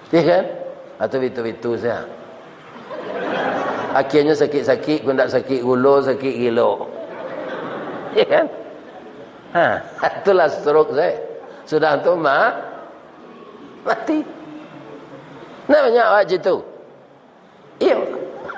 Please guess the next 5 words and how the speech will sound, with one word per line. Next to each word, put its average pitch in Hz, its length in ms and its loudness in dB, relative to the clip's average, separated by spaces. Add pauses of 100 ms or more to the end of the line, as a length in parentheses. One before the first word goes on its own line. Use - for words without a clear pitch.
(680)
<laughs> - 1300 -12
Jadi 170 200 8
ketika 202 480 4
bekerja, 165 640 4
berhematlah. 147 800 0